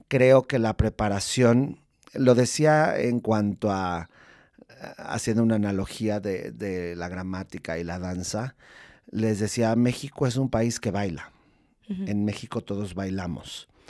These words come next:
Speaker 1: Y bailar es como escribir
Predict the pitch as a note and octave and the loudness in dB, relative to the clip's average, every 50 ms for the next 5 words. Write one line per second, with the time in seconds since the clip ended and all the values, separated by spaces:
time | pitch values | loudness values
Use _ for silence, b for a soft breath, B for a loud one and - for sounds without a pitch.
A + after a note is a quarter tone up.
0 | B B B B B B B B - B2+ A2+ G2+ A2 G#2+ G#2+ G#2+ A2 A2+ C3+ F#3 | B B B B B B B B -4 -4 -2 0 0 0 0 0 0 0 -2 -4
1 | G3+ - - - _ _ _ _ _ _ _ _ _ _ _ _ _ _ _ _ | -6 -10 -18 -20 _ _ _ _ _ _ _ _ _ _ _ _ _ _ _ _
2 | _ _ _ _ _ - - - G#2 - - A#2+ A2 G#2 F#2+ - - G2 F#2+ F2+ | _ _ _ _ _ -14 -8 -8 -8 -6 -4 -4 -4 -4 -4 -6 -8 -8 -6 -6
3 | G2 F#2 | -6 -6